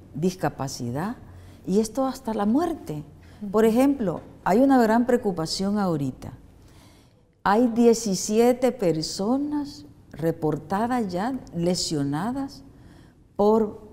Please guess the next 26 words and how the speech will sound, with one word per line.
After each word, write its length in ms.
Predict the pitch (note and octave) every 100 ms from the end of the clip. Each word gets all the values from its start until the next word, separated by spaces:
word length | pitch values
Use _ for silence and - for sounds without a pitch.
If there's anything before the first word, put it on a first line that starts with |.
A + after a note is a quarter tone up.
| -
este, 840 | D#3+ E3+ E3+ - E3+ E3 D3+ C3 - - -
el 580 | D3 D#3 C#3 A#2 A2+ - - -
manejo 400 | A#2 D#3 E3+ F#3
de 80 | D#3+
pólvora, 520 | - C#3 A#2+ A2+ - - - -
¿verdad? 360 | B2+ B2 F#3+ - - - -
La 120 | E3
manipulación 800 | D#3+ D3+ D3 C#3 B2+ - F3+ F#3
de 100 | D3
la 120 | C3+
pólvora. 400 | - A2 - - - - - - - -
Dos 500 | F3 C4 - - - -
personas 600 | E3+ D#3+ - A#3+ C4 C4 -
han 160 | G3
fallecido 640 | A#3 G3+ E3+ - D#4+ A3+
ya. 180 | B2 A#2+ - - - - - - -
Una, 540 | C4 D4 D#4+ D#4 D4+ -
un 180 | G#3 G3+
niño 260 | G#3 G#3+
de 120 | F#3+
siete 380 | E3+ F3 D3+ C3
años, 640 | C3 C3 A#2+ - - - - - - - -
proveniente 720 | - D#3+ D#3 D3+ E3 F#3 F#3+
de 140 | F3+ D#3
La 120 | C#3
Libertad, 580 | C3+ B2+ A#2 - -